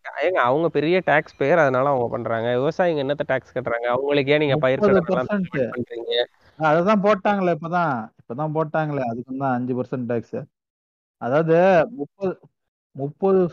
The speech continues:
Speaker 2: பர்சன்ட் டாக்ஸ் இருந்தவங்க கிட்ட இருந்து, சூப்பர் டாக்ஸ், சூப்பர் ரிச் டாக்ஸ்ல இருந்து பதினஞ்சு பர்சன்ட், பதினெட்டு பர்சன்ட்டுக்கு ஏன் குறைச்சிங்க? அந்த டாக்ஸ் கட்டி இலவசம் கிடையாதா? எந்த ஒரு நல்ல கண்ட்ரிலயும் என்ன பண்ணுவாங்கன்னா,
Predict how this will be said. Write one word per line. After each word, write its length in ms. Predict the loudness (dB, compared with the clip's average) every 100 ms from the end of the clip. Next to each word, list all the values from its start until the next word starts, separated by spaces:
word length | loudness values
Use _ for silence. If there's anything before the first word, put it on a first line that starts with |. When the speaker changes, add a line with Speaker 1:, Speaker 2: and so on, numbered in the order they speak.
| -2 -4
Speaker 2:
பர்சன்ட் 580 | 0 0 0 0 -2 2
டாக்ஸ் 360 | 0 0 -2
இருந்தவங்க 500 | -4 -2 -2 -2 -2
கிட்ட 240 | -4 -4 -4
இருந்து, 640 | -4 -6 -2 0 2 0 -4 _
சூப்பர் 400 | _ -6 -2 -2 0
டாக்ஸ், 260 | -4 -4
சூப்பர் 260 | -10 -6 -6
ரிச் 220 | -6 -6
டாக்ஸ்ல 280 | -6 -8 -12
இருந்து 420 | -10 -6 -6 -6 -10 _ _ _ 2
பதினஞ்சு 420 | 4 6 4 0 -2
பர்சன்ட், 280 | -6 -10 -10 -2
பதினெட்டு 420 | 0 2 0 -2
பர்சன்ட்டுக்கு 460 | -4 -2 -4 -2
ஏன் 220 | -2 -2 -2
குறைச்சிங்க? 640 | -4 -6 -8 -6 -6 -8 -12 _ _ _ _ _ _
அந்த 200 | -4 0
டாக்ஸ் 320 | 4 4 2
கட்டி 240 | 0 2 2
இலவசம் 420 | 2 0 -2 -6
கிடையாதா? 680 | -6 -6 -6 -4 -4 -6 -14 _ _ _ _ _
எந்த 460 | -8 -2 2 4 6
ஒரு 240 | 4 2
நல்ல 320 | 0 2 2
கண்ட்ரிலயும் 600 | 2 -2 -2 0 0 0
என்ன 260 | -2 -2 -2
பண்ணுவாங்கன்னா, 880 | -2 -4 -4 -4 -6 -4 -2 -2